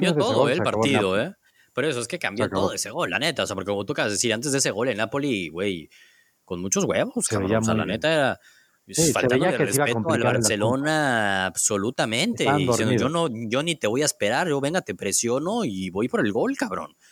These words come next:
Speaker 1: A mí me sorprendió
Speaker 2: Pero sí
Speaker 1: mucho ese
Speaker 2: creo
Speaker 1: Napoli. Y cambió todo
Speaker 2: Pero
Speaker 1: ese
Speaker 2: sí
Speaker 1: gol, güey.
Speaker 2: creo Exacto. Pero sí creo que después, e-, el final del primer tiempo, bueno, no al final,
Speaker 1: Sí.
Speaker 2: a
Speaker 1: No, ya.
Speaker 2: partir del minuto diez al cuarenta y cinco, es un baile total.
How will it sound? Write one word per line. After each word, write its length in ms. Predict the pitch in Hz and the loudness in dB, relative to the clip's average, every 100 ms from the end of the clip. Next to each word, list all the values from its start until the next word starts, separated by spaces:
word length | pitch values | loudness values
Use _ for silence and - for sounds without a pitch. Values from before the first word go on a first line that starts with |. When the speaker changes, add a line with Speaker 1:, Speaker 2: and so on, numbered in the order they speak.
| - | -14
Speaker 1:
A 140 | 78 85 | -10 -2
mí 100 | 180 | -2
me 80 | |
sorprendió 400 | 226 - 147 127 | 0 0 0 2
Speaker 2:
Pero 40 | 170 | 2
sí 80 | 165 | 2
Speaker 1:
mucho 160 | 107 | 2
ese 80 | 175 | 2
Speaker 2:
creo 60 | 92 | 2
Speaker 1:
Napoli. 440 | 87 101 127 - _ _ _ _ _ _ _ _ | -2 -2 -2 -4 _ _ _ _ _ _ _ _
Y 120 | - | -6
cambió 300 | 104 110 123 - | -4 0 0 2
todo 180 | 113 | 4
Speaker 2:
Pero 60 | 101 | 4
Speaker 1:
ese 120 | 104 | 4
Speaker 2:
sí 60 | 104 | 2
Speaker 1:
gol, 180 | 117 78 | 0 0
güey. 200 | 95 147 | -2 -2
Speaker 2:
creo 100 | - - _ _ _ - | -4 -10 _ _ _ -4
Exacto. 320 | 131 143 - - _ | 0 -2 -4 -20 _
Pero 140 | 131 123 | -2 0
sí 140 | 156 | 0
creo 180 | 185 185 | 0 0
que 80 | 117 | 0
después, 720 | 104 - - 151 226 - - | 0 -4 -2 0 0 -8 -10
e-, 100 | 151 139 151 | -2 2 2
el 380 | 127 120 113 110 | 2 2 0 0
final 300 | 117 120 156 | -2 -2 0
del 160 | 165 147 | 0 0
primer 380 | 101 107 117 - | -2 0 0 0
tiempo, 500 | 113 104 123 151 - _ _ | -4 -2 -2 -2 -8 _ _
bueno, 200 | 131 117 | 0 2
no 80 | 131 | 2
al 60 | 143 | 0
final, 220 | 131 113 | 2 2
Speaker 1:
Sí. 380 | 160 110 90 80 | 2 2 -2 -8
Speaker 2:
a 160 | - 104 | -6 0
Speaker 1:
No, 160 | 101 110 | 2 2
ya. 40 | |
Speaker 2:
partir 220 | 104 131 151 | 2 2 0
del 160 | 127 | 0
minuto 360 | 110 123 120 113 | 2 0 0 2
diez 280 | 110 98 107 | 2 2 0
al 160 | 95 | 0
cuarenta 260 | 110 104 107 | 0 0 0
y 40 | |
cinco, 200 | 110 147 151 | 0 -2 -4
es 140 | 139 | -2
un 120 | 147 | -2
baile 280 | 113 113 123 | 0 0 -4
total. 580 | - 92 101 - 92 80 | -6 -6 -6 -4 -4 -4